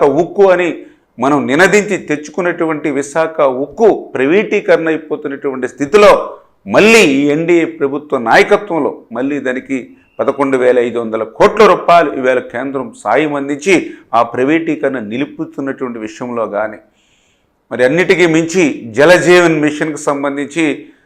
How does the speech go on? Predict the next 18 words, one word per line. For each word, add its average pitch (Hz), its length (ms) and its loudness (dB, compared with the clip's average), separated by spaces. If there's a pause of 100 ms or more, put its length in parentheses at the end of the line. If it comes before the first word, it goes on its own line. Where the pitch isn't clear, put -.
(340)
మరి 127 120 0 (100)
రెండు 160 260 4
వేల 160 180 6 (160)
ఇరవై 185 340 6
ఎనిమిది 180 320 2
వరకు 160 220 -2 (100)
కూడా 156 160 4 (140)
దాని 131 160 -2 (120)
గడువు 180 240 2 (140)
పెంచినటువంటి 165 760 -4
పరిస్థితి. 127 400 -2
ఎందుకంటే 170 320 0 (460)
మొన్ననే 196 380 4
మనం 175 140 0 (120)
డెబ్బై 147 280 4 (140)
వేల 180 180 6 (180)
కోట్ల 160 400 2
రూపాయలు 185 460 6